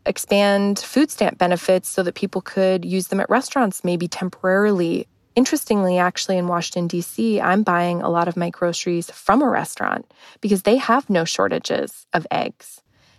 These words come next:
They have no <laughs> shortages of toilet paper because those supply chains are still fully intact.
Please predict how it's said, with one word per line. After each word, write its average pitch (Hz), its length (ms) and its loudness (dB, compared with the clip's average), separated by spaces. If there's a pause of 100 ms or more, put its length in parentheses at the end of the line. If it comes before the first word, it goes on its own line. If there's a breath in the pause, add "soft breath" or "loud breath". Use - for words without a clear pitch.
They 214 100 4
have 254 240 4
no 294 140 0
<laughs> - 100 -2
shortages 185 460 0
of 160 80 -2
toilet - 320 -2
paper - 340 -2
because 196 280 -4
those 208 160 0
supply 190 340 0
chains 247 480 -2
are - 100 0
still 196 240 0
fully 190 320 0
intact. - 720 -2